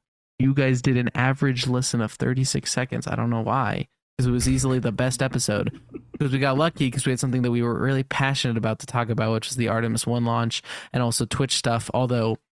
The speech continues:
Speaker 1: I had way more input than you did, so we just kinda moved on from that. And I think that's actually another thing that we're learning is being able to improvise, because what we're talking about right now wasn't even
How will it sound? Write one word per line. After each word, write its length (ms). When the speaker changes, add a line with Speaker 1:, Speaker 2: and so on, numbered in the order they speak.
Speaker 1:
I 60
had 180
way 140
more 180
input 260
than 140
you 140
did, 200
so 120
we 80
just 180
kinda 220
moved 240
on 160
from 140
that. 220
And 140
I 20
think 160
that's 140
actually 300
another 360
thing 220
that 100
we're 120
learning 340
is 260
being 220
able 140
to 120
improvise, 540
because 240
what 60
we're 100
talking 240
about 180
right 160
now 160
wasn't 280
even 200